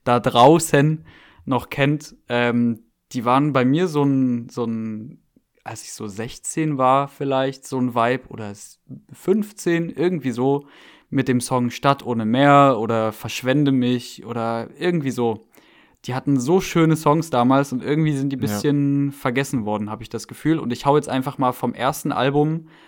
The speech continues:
Speaker 1: auch keines der bekanntesten Lieder von denen, sondern,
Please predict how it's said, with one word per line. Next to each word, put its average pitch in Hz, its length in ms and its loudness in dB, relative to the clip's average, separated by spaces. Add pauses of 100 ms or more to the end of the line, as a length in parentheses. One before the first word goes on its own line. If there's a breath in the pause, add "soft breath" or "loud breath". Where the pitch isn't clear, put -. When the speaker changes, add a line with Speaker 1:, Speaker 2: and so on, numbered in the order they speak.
(240 loud breath)
Speaker 1:
auch 147 340 0 (100)
keines 160 560 2
der 135 260 2
bekanntesten 151 640 -4
Lieder 151 220 0
von 143 220 -2
denen, 139 260 2
sondern, 117 540 -2